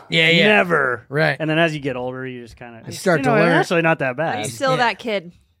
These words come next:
Speaker 1: Yeah, yeah.
Speaker 3: I don't eat sweet potatoes.
Speaker 2: Well, you
Speaker 1: Well,
Speaker 2: don't eat 'em at all, huh?
Speaker 1: that's 'cause you haven't pu-, that's 'cause you haven't gotten high and put a,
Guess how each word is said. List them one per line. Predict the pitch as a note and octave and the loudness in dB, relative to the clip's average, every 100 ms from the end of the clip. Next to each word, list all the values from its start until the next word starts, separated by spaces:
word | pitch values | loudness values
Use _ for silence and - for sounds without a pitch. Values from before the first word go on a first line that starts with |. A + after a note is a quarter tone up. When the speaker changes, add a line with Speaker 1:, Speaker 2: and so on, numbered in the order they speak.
| E3 - | -10 -4
Speaker 1:
Yeah, | G#3+ | 0
yeah. | D#3+ E3+ G#3+ | 2 2 2
Speaker 3:
I | |
don't | G#3+ G#3+ | -2 -6
eat | G3 | -10
sweet | G3 E3+ | -12 -14
potatoes. | D3+ C3+ C#3 C#3 | -12 -12 -12 -2
Speaker 2:
Well, | D#3+ | 2
you | G3+ | 4
Speaker 1:
Well, | |
Speaker 2:
don't | G3+ F3+ | 2 0
eat | F3 | -2
'em | C#3+ | -4
at | |
all, | D#3+ B2 | -4 -4
huh? | C3+ | -4
Speaker 1:
that's | E3+ | -2
'cause | A#3+ F#3+ | 0 2
you | G#3+ | 2
haven't | G#3+ G3 F3 D#3+ D3 - | 2 2 -2 -8 -20 -8
pu-, | G3+ | -6
that's | F#3 F#3 | -2 -2
'cause | - G3+ E3 | -2 -2 0
you | G#3+ | 0
haven't | G3 F#3 | 0 0
gotten | F#3+ D3+ | 0 0
high | C#3 F3 F3 | 2 4 2
and | D#3 | 2
put | E3 | 0
a, | D3+ | 0